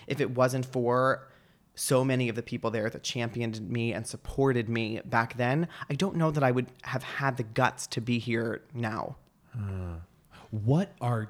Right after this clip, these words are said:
Speaker 2: do you, like, some of these lessons that you've learned at this young age, do you remember them? What were you learning at this community theater?
Speaker 1: Um,
Speaker 2: What was
Speaker 1: I mean,
Speaker 2: happening?
Speaker 1: you know, it's, it's all of those sort of, um, things that we all know about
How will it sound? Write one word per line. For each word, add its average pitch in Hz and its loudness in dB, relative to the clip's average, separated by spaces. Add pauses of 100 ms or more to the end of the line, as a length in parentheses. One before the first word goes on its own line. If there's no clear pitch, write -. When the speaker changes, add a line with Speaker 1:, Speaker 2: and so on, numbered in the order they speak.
Speaker 2:
do 127 -4
you, 135 -2
like, 104 -12
some - -4
of 156 -4
these 104 -4
lessons 104 -4
that 92 -10
you've 90 -10
learned 95 -4
at 87 -10
this 87 -8
young 95 -4
age, 82 -8
do 107 -6
you 113 -2
remember 110 2
them? 127 2
What 104 -2
were 123 4
you 113 4
learning 92 -4 (100)
at 95 -8
this 90 -8
community 92 -6
theater? 87 -8 (220)
Speaker 1:
Um, 156 6
Speaker 2:
What 139 2
was 147 6
Speaker 1:
I 165 4
mean, 175 4
Speaker 2:
happening? 143 4 (1120)
Speaker 1:
you 214 6
know, 220 8
it's, - 0 (840)
it's 190 2 (100)
all 214 4
of 302 -4
those 180 2 (100)
sort 165 0
of, 147 2
um, 113 -2 (1000)
things 262 -2
that 147 0
we 143 0
all 120 2
know 113 -2
about 110 -2